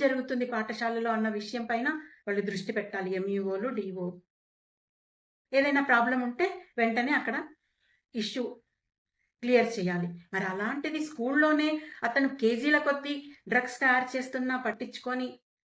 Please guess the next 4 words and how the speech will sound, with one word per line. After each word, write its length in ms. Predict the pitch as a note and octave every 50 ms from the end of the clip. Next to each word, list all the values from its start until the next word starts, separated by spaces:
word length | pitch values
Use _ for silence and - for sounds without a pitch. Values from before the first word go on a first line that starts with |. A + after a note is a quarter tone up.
| _ _ _ - A3 F3+ F3 -
డీఓ 320 | A3+ A#3 B3+ C4 C#4 C#4+ C#4 C4
ఉన్నారంటే 520 | B3 B3 B3 A#3+ A#3 A3+ G#3 G#3+ G#3+ A#3 A#3 A3+ G#3+
అతన్ని 320 | G#3+ G#3 G3+ G3+ G3+ G3+ G3 G3 G3 _ _ _ _ _ _ _ _ _ _ _ _ _ _ _ _ _ -
ఏమనాలి? 480 | G#3 A3+ B3 C4 C4+ B3+ B3 A3 G3+